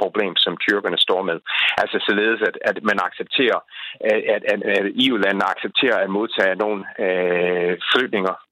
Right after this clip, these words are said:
syriske flygtninger fra Tyrkiet. Indtil videre har vi kun accepteret at modtage cirka tyve tusind. Øh, så, så det er sådan en forholdsvis lille tal i forhold til tre komma seks syv millioner, øh, mennesker. Så det, det er formentlig altså en måde at presse E U-landene til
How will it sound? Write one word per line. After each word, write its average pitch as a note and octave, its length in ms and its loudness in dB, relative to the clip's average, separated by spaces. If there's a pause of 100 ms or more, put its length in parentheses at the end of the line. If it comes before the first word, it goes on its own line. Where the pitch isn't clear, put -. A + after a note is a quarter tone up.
(140)
syriske A#2+ 420 2
flygtninger G2+ 440 0
fra F#2+ 120 2 (380)
Tyrkiet. G#2 320 0
Indtil A#2 300 0
videre C3+ 240 2
har G#2+ 120 0
vi G#2 40 -6 (120)
kun C#3 120 0 (120)
accepteret G#2+ 540 0 (100)
at F#2 60 -4 (120)
modtage G#2 420 0
cirka G#2 200 0 (120)
tyve A#2 200 2 (120)
tusind. G2 320 0 (640)
Øh, G2 260 2
så, A2 80 2 (160)
så A#2 140 0
det A#2+ 140 4
er A2+ 120 4
sådan F#2 200 0
en F#2 100 0 (180)
forholdsvis G#2+ 460 0
lille B2 160 2 (100)
tal G#2 160 4 (140)
i - 100 -4
forhold G2+ 300 2
til F#2+ 120 4 (260)
tre A2 100 2 (100)
komma F2+ 160 0 (120)
seks - 220 2
syv G#2 120 2 (120)
millioner, F#2 360 2 (400)
øh, F2+ 200 4
mennesker. F#2+ 360 0
Så - 100 0
det, A#2+ 80 0 (160)
det C3 80 4 (160)
er - 100 -8
formentlig C#3 420 2
altså A#2 160 -4
en A2 200 2
måde B2+ 260 4
at - 180 -6
presse G#2+ 260 0 (100)
E G#2 40 -6 (100)
U-landene G2 460 2 (120)
til G2+ 120 2